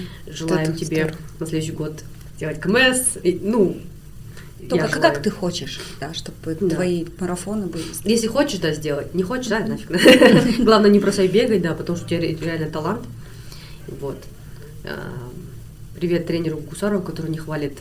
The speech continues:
Speaker 2: Василию. Как можно ее не хвалить? <laughs>
Speaker 1: Как ты можешь не хвалить, да.
Speaker 2: Ну.
Speaker 1: Ну, м,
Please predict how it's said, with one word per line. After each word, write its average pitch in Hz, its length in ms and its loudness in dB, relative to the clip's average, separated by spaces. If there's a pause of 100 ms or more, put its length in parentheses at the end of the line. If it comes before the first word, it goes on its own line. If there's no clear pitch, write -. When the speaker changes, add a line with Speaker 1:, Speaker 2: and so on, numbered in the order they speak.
(140)
Speaker 2:
Василию. 170 400 -2 (720)
Как 185 140 -4
можно 170 160 -2
ее 147 100 -4
не 143 60 -8
хвалить? - 340 -4
<laughs> - 1040 8
Speaker 1:
Как 226 200 8
ты 226 120 8
можешь 175 380 8
не 170 80 8
хвалить, 170 440 6
да. 175 180 8
Speaker 2:
Ну. 175 120 0 (640)
Speaker 1:
Ну, - 80 4
м, 196 340 8